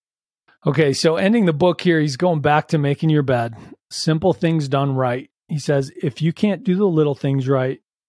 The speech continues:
you will never do the big things right. And if by chance you have a miserable day, you will come home to a bed that is made, that you made, and a made bed gives you encouragement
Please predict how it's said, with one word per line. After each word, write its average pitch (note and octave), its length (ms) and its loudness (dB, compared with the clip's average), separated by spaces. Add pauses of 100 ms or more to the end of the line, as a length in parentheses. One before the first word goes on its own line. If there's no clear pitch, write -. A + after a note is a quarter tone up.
you C#3 140 -2
will C3 180 0
never C#3 560 0
do A#2+ 160 -4
the A2+ 140 -6
big A#2 260 -6
things A#2 260 -8
right. A2+ 300 -10 (640)
And C3 200 -4
if - 280 -4
by F3+ 180 2
chance - 680 -2 (120)
you F#3+ 160 2
have E3 100 0
a D3 80 2
miserable E3 460 2
day, C3+ 460 -2 (300)
you D3+ 120 0
will D3 80 2
come D3+ 260 0
home C#3+ 300 0
to C#3 120 -2
a A#2+ 60 -2
bed B2+ 300 -2
that B2+ 120 0
is B2 140 -4
made, A#2 360 -4 (340)
that C3 160 -2
you D3+ 200 2
made, A#2 400 -4 (440)
and C3 160 0
a B2+ 40 0
made C#3 320 0
bed B2+ 280 0
gives B2 240 -4
you C3 120 0
encouragement B2 640 -2